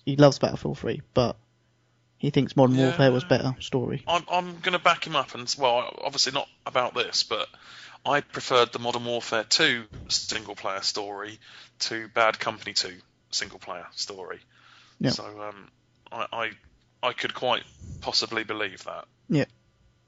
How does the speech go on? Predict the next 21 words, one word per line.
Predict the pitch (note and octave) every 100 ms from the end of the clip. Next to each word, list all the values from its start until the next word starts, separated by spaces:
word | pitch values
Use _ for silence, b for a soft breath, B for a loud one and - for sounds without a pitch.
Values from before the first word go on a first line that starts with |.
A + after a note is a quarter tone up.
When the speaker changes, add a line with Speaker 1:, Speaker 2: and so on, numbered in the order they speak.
| _ _ _ _ -
Speaker 2:
Uh, | G#2+ -
that's, | D#3 - -
I | D3+ D3+
enjoyed | C#3+ C#3 B2
the |
Battlefield | B2 - A#2+ A2+ G#2+
three | B2+ A#2+ G#2+
story. | G#2 - F#2 D#2+
I | F#2+
thought | - A2
that | A#2 -
was | -
good, | F#2 F2 -
which | A#2 -
is | A#2+
why | B2 A#2
I |
kind | A2+ A#2+ A#2
of | A2+
wanna | A#2+ A#2
play | - A#2 A#2